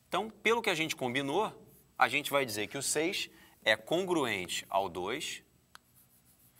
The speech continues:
só que agora não é mais mod doze, e sim mod quatro. Por quê? Porque eu tô usando um reloginho dividido em quatro pedaços. Portanto,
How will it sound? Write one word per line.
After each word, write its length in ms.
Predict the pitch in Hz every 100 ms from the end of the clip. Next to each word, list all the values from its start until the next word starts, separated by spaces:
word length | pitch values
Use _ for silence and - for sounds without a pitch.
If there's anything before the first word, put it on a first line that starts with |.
| - -
só 160 | - 135
que 100 | 131
agora 320 | 107 107 123
não 160 | 143
é 80 | 151
mais 300 | 143 131 135
mod 340 | 127 113 110 147
doze, 480 | 180 143 101 92 - - _
e 80 | -
sim 420 | - - 104 151 -
mod 420 | 104 98 101 110 - -
quatro. 460 | 120 95 - - - - _
Por 160 | - 196
quê? 280 | 135 92 - - - - - -
Porque 220 | - 101
eu 80 | 92
tô 140 | 101
usando 280 | 98 87 85
um 40 |
reloginho 580 | 90 95 101 90 98 110 - -
dividido 480 | 95 123 120 92 90
em 80 | 123
quatro 320 | - 104 -
pedaços. 500 | - 165 117 85 - - - - -
Portanto, 500 | - 208 208 -